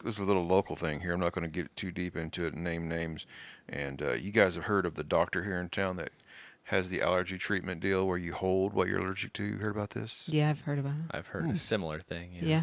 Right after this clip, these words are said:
Speaker 1: So we got a doctor here locally, and everybody I've talked to says this shit works. Like, if you go in,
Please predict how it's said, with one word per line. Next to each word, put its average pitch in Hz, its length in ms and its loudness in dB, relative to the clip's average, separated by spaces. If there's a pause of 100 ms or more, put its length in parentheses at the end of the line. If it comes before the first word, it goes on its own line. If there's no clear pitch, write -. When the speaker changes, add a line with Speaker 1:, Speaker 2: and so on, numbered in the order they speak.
(160)
Speaker 1:
So 92 140 0
we 90 100 4
got 90 140 8
a 87 40 2
doctor 95 380 6
here 95 140 4
locally, 82 640 2 (100)
and 82 420 -6
everybody 104 400 4
I've 101 140 4
talked 104 300 4
to 90 120 -4
says 87 300 -2
this 95 140 -2
shit 67 300 -2
works. 87 500 -2 (420)
Like, - 140 -8
if 90 120 -12
you 110 140 2
go 110 300 8
in, 113 340 2